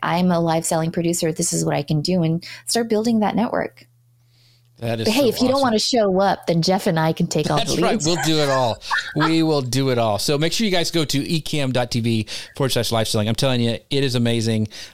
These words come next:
Speaker 2: I just don't say that because they sponsored the show, but, uh, I've been following Stephanie even before any of that stuff happened. She's amazing. Stephanie, let people know where they can find you, your services.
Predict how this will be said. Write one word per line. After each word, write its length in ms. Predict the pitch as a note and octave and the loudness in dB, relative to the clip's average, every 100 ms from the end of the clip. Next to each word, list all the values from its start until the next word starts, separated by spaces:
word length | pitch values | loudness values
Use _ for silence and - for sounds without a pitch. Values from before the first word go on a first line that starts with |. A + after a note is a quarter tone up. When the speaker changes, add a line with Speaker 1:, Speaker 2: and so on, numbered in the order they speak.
| - | -2
Speaker 2:
I 80 | |
just 200 | A#2+ A#2 | 0 0
don't 360 | A#2+ A2+ A2+ - | 0 -2 -4 -6
say 200 | - A#2+ | -2 0
that 180 | G#2+ G#2+ | 0 -2
because 280 | A2 A2+ G2+ | -2 -2 0
they 120 | G#2 | -2
sponsored 340 | - G#2+ G2+ | 0 -2 -2
the 80 | G2+ | -4
show, 260 | - G#2 G2+ | -2 0 0
but, 300 | G2+ G2 F#2+ | -2 -4 -6
uh, 80 | - | -6
I've 220 | G2 A2 | -4 -2
been 160 | A2+ G2+ | -2 -2
following 400 | A2+ G#2 G2+ G#2 - - - | -2 0 -2 -4 -10 -16 -8
Stephanie 640 | - - - C3 B2 A2+ | -4 -2 0 -2 0 0
even 280 | A#2+ D3 C3+ | 0 0 0
before 360 | B2 C#3 C3 | 0 0 0
any 140 | A#2+ A#2+ | 2 2
of 60 | |
that 220 | A2+ A2 - | 0 -2 -2
stuff 240 | - G#2+ | -2 -2
happened. 400 | - A2+ A#2 G#2+ | 0 -2 0 -2
She's 240 | - A#2 | 0 0
amazing. 560 | A2 G#2+ A2 G#2+ A2 G#2+ - - - | 0 0 0 0 0 -2 -4 -10 -8
Stephanie, 340 | - F3 F3 | -2 0 0
let 400 | D3+ E3 D#3+ G3+ | 0 2 2 0
people 240 | - F#3 D#3 | 0 -2 0
know 240 | C#3+ C3+ | 2 2
where 200 | C3 C3 | 2 2
they 120 | B2+ | 0
can 140 | A#2+ A2+ | -2 -4
find 400 | - B2 A#2+ A2 | -2 -2 0 0
you, 260 | A#2 B2+ | 0 0
your 200 | B2 G2 | 0 -2
services. 760 | F2+ - F3 D#3+ - D3 C3+ - | -4 -2 0 0 0 0 0 -4